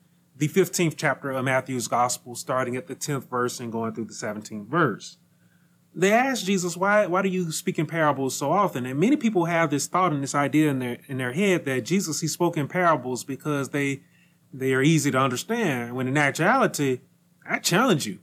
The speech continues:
Those parables, they aren't easy to understand. Now, it's different for those who have been in the Word and they have studied those parables for years and years and years and years. But someone who is new to the Word of God,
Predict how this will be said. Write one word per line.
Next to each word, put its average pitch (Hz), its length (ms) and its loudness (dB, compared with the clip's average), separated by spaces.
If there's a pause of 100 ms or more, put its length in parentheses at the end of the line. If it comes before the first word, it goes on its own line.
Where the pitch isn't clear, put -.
(200)
Those 254 260 4
parables, 190 500 2
they 220 240 2
aren't 196 280 2
easy 165 280 2
to 127 80 -2
understand. 123 720 -2
Now, 139 300 -2 (240)
it's 226 160 4
different 285 340 2
for 202 140 4
those 185 360 6
who 175 120 2
have 147 200 0
been 165 160 4
in 196 120 4
the 190 80 2
Word 185 500 2
and 123 160 -6
they 131 100 0
have 113 140 -4
studied 160 340 0
those 156 220 2
parables 156 600 0
for 107 140 -10
years 170 440 4
and 139 100 -4
years 160 320 2
and 135 120 -6
years 160 260 2
and 139 100 -4
years. 175 400 4 (460)
But 185 140 2
someone 247 460 2
who 214 200 0
is 123 240 0
new 202 560 0
to 202 100 0
the 196 80 4
Word 220 280 2
of 226 140 -2
God, 233 460 -2